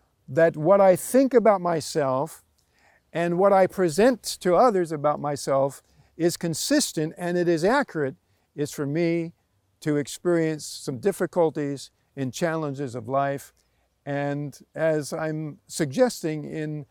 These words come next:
uh, our study of Romans here, this, this, uh, in this text today, that, um, the global pandemic,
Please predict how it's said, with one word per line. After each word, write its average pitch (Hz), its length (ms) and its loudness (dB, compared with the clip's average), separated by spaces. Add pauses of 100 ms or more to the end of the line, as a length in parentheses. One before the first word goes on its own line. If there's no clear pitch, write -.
(360)
uh, 131 380 -2
our 165 160 4
study 151 640 2
of 135 220 -2
Romans 151 480 0
here, 143 420 -4
this, - 300 -12
this, - 500 -14
uh, 135 220 -4
in 147 220 -8
this 143 200 -10
text - 380 -6
today, 131 460 -6 (640)
that, 151 500 -2
um, 143 440 0 (460)
the 151 340 0 (160)
global 208 600 4
pandemic, 165 800 -2